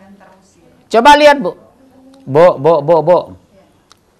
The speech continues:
Speaker 2: Kenapa orang-orang kafir itu diumbar? Ada s-, atas tiga kan dilebihkan orang kafir terhadap kita. Satu, harta melimpah, umur panjang, anak berhasil. Tapi tempat mereka neraka jahanam.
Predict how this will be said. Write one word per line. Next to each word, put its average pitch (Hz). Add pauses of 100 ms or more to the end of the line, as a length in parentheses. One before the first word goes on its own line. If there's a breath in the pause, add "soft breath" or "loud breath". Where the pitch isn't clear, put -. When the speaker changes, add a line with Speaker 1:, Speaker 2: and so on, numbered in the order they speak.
(140)
Speaker 2:
Kenapa 123
orang-orang 113
kafir 110
itu 117
diumbar? 92
Ada 107
s-, -
atas 120
tiga 170
kan 175
dilebihkan 127
orang 127
kafir 123
terhadap 123
kita. 135 (120)
Satu, 196
harta 135
melimpah, 123 (1800)
umur 135
panjang, 123 (320)
anak 131
berhasil. 131 (240 loud breath)
Tapi 156
tempat 185
mereka 170
neraka 131
jahanam. 104